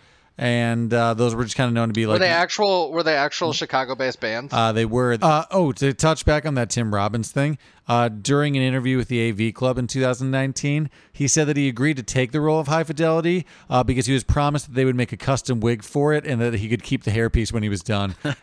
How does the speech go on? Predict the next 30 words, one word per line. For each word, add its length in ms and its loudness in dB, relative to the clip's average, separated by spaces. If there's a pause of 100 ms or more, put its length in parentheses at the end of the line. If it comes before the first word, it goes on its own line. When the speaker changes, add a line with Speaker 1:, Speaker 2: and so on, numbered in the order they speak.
Speaker 1:
And 120 2
he, 80 4
like, 260 2
and 140 -2
he 60 0
said 180 0
he 60 -2
keeps, 260 -2
he 240 0
tries 280 2
to 80 -6
keep 200 -4
all 160 4
of 60 0
his 120 -4
hairpieces 540 -2
and 100 -6
all 180 0
of 40 -2
his 140 -4
roles 280 -2
so 80 -6
that 60 -6
he 80 -6
can 160 -4
use 220 -2
them 100 -6
for 120 -4
Halloween 420 -4
costumes. 520 -8